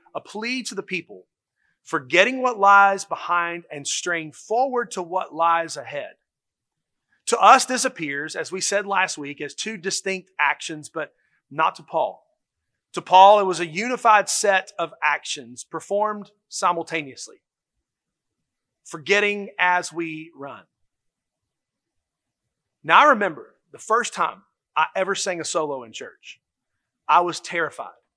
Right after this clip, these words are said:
And my knees literally were knocking. Halfway through the song,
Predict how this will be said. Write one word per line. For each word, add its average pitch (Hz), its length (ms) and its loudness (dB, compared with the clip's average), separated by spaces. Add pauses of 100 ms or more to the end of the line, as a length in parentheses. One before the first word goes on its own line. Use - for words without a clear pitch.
(800)
And 160 320 2 (160)
my 170 200 6
knees 202 520 -2
literally 202 480 2
were 175 180 -2
knocking. 139 440 -2 (440)
Halfway 269 600 4
through 220 220 -8
the 190 100 -4
song, 139 400 -4